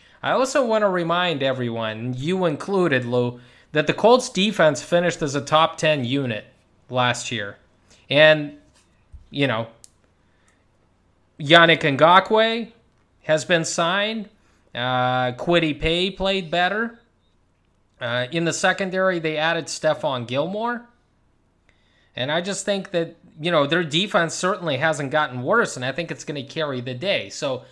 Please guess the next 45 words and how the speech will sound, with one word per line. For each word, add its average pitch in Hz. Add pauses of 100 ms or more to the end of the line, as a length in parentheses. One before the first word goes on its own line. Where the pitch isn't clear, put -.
(160)
the 123
running 185
game, 240 (120)
a 127
good 139
defense, 233
and 147
a 143
veteran 208
quarterback 139 (1040)
with 185
a 180
good 208
offensive 190
line. 127 (380)
To 165
me, 214 (140)
that 175
signals 196
success 156
right 113
there, 110 (380)
especially 214 (340)
in 147
the 143
A 175
F 175
C 165
South, 175
the 135
division 143
that 131
they 127
play 117
in. 95
So 135
I 143
think 185
Frank 170
Reich 180
goes 151
back 151
into 135
the 131
playoffs 127